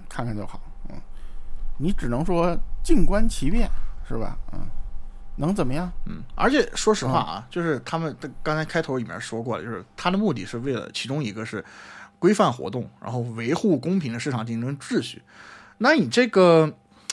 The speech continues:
Speaker 2: 那还，还这个对于咱们这个就是泛数码行业来说吧，最大的一个问题，其实难道不是就是那种所谓的厂商包养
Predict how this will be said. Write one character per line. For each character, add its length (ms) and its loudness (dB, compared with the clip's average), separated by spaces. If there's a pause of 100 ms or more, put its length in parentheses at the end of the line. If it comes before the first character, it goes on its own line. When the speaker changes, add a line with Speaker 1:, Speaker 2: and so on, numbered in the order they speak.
(1700)
Speaker 2:
那 80 2
还， 320 2
还 300 4
这 260 6
个 340 6
对 180 2
于 80 6
咱 240 2
们 80 2
这 120 4
个 120 6
就 140 0
是 100 4
泛 240 4
数 120 -2
码 160 2
行 200 -8
业 120 0
来 120 0
说 160 -4
吧， 100 0
最 300 0
大 360 2
的 100 -4
一 100 -8
个 80 -2
问 240 -2
题， 220 -12
其 300 -4
实 320 -4
难 180 -2
道 100 0
不 200 -8
是 200 -6
就 120 -4
是 340 -8
那 100 -10
种 80 -4
所 180 -10
谓 100 -6
的 100 -4
厂 260 -10
商 260 -2
包 260 0
养 200 -2